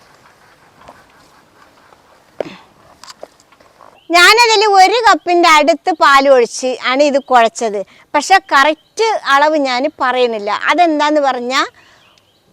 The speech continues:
ഓരോ അരിപ്പൊടിക്കും വെള്ളം കുടിക്കണ കപ്പാസിറ്റി വ്യത്യാസം ഉണ്ടാവും, അതുകൊണ്ടാണ് ഞാൻ പറയാത്തത്. ചപ്പാത്തി കുഴക്കണ പോലെ കുഴച്ചിട്ട്, പക്ഷെ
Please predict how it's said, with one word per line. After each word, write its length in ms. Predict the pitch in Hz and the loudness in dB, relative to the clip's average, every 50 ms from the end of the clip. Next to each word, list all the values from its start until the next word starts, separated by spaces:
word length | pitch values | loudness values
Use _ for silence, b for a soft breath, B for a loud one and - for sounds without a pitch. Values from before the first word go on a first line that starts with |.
| _ _ - 302 320 | _ _ 2 6 8
ഓരോ 280 | 339 359 403 427 466 508 554 571 494 392 | 8 8 8 8 6 2 2 4 4 4
അരിപ്പൊടിക്കും 720 | 349 320 339 370 - - 359 330 285 302 277 - 330 339 392 415 - - - 262 262 | 4 4 2 0 0 2 2 2 2 2 -2 -2 -2 -2 -2 -4 -8 -14 -6 -4 -2
വെള്ളം 280 | 285 294 311 330 392 415 370 | 0 0 0 0 0 2 2
കുടിക്കണ 360 | 330 294 277 269 - 294 285 330 359 - - | 2 2 2 -2 -4 -4 -4 -4 -4 -4 -4
കപ്പാസിറ്റി 800 | 285 262 - _ 311 330 349 - 311 277 254 _ - - 277 415 - - _ _ _ _ _ _ _ 294 | -6 -6 -4 _ -2 -2 0 0 0 -2 -2 _ -6 -6 -6 -6 -8 -12 _ _ _ _ _ _ _ -6
വ്യത്യാസം 460 | 320 311 - - 320 311 285 - 320 285 | -4 -4 -2 0 0 0 2 2 0 -2
ഉണ്ടാവും, 360 | 254 220 202 190 180 165 147 - _ _ _ _ _ _ _ 269 | 0 0 0 -2 -2 -2 -6 -12 _ _ _ _ _ _ _ 0
അതുകൊണ്ടാണ് 500 | 311 330 381 392 381 349 320 320 320 370 494 403 311 | 0 2 2 2 2 2 2 2 2 0 0 0 -2
ഞാൻ 120 | 285 262 233 262 | -2 -2 -2 -2
പറയാത്തത്. 580 | 233 214 202 190 185 170 - - 185 165 160 - - _ _ _ _ _ _ _ _ _ _ - | -2 -2 -2 -4 -4 -6 -8 -10 -12 -12 -12 -16 -18 _ _ _ _ _ _ _ _ _ _ 0
ചപ്പാത്തി 500 | 330 311 285 - - 359 359 330 - 403 381 | 0 0 2 2 2 2 2 2 0 0 2
കുഴക്കണ 380 | 359 339 320 302 - - 311 311 302 285 | 2 2 2 2 -2 -4 -2 -2 0 0
പോലെ 200 | 294 285 285 294 285 - | 0 2 2 0 0 0
കുഴച്ചിട്ട്, 460 | 294 269 269 269 - - 294 254 - 269 262 | 0 0 0 -2 -2 -4 -4 0 0 0 0
പക്ഷെ 180 | 262 262 277 | 2 0 0